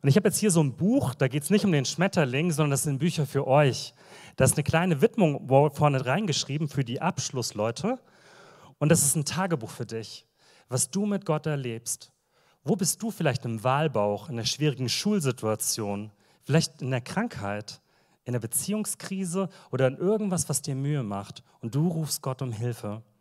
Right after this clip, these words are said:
Und ich will dich einladen, wie der Jona, dieses Buch zu schreiben und zu schauen, was passiert. Und jetzt mal eine Frage an euch.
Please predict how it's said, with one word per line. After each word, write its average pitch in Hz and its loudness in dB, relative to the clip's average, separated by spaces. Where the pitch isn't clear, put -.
Und 135 0
ich 120 0
will 202 6
dich 180 -2
einladen, 175 -2
wie 170 -2
der 196 0
Jona, 170 -2
dieses 127 -8
Buch - -14
zu - -10
schreiben 123 -4
und - -14
zu 123 -4
schauen, 147 -4
was 117 -4
passiert. 104 -10
Und 135 -2
jetzt 156 -2
mal 175 2
eine 156 2
Frage 147 -2
an 135 -6
euch. 160 -6